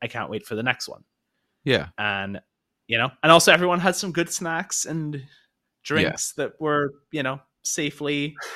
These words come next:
Speaker 2: <laughs>
Speaker 1: administered throughout the night, and
Speaker 2: Yeah.
Speaker 1: no missing pieces were found, and no one felt put down or anything. And yeah, everyone's
Speaker 2: Yeah.
Speaker 1: excited to, like, come back for the next one.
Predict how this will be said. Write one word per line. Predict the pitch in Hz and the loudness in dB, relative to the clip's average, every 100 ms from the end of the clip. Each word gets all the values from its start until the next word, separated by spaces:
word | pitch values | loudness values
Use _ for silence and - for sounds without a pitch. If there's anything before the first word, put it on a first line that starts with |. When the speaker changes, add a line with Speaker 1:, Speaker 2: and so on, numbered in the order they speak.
| - - - | -16 -18 6
Speaker 2:
<laughs> | 165 131 | 6 8
Speaker 1:
administered | - 107 156 147 - 160 156 | 4 2 0 0 0 0 0
throughout | 170 151 151 | 2 4 4
the | 165 | 2
night, | 156 139 175 - | 4 4 4 0
and | 147 143 135 131 | 4 6 6 4
Speaker 2:
Yeah. | 90 87 | 2 2
Speaker 1:
no | 131 | 0
missing | 143 147 - 156 | 0 -2 -2 -4
pieces | - 131 - 147 139 | -6 -12 -4 -2 0
were | 156 | -2
found, | 156 127 123 139 170 | 0 0 0 -2 -4
and | 98 123 123 120 123 120 _ _ _ _ _ | -2 -2 -2 -4 -6 -10 _ _ _ _ _
no | 127 135 | -2 0
one | 127 139 | 0 -2
felt | 135 139 131 - _ _ _ | 2 2 2 -2 _ _ _
put | - 143 | -6 -4
down | - 120 123 | 0 0 0
or | 127 | -2
anything. | 120 127 131 127 135 | -4 -4 -4 -4 -6
And | 127 120 - | -8 -12 -8
yeah, | - 233 - _ _ _ _ _ | -4 -4 -6 _ _ _ _ _
everyone's | 127 139 98 | -8 2 2
Speaker 2:
Yeah. | 82 | 2
Speaker 1:
excited | - 143 123 110 | 0 -6 -6 -8
to, | - | -8
like, | 120 113 | -10 -10
come | 127 | -12
back | 107 107 | -12 -12
for | 110 | -12
the | |
next | 95 - - | -14 -20 -20
one. | 69 | -20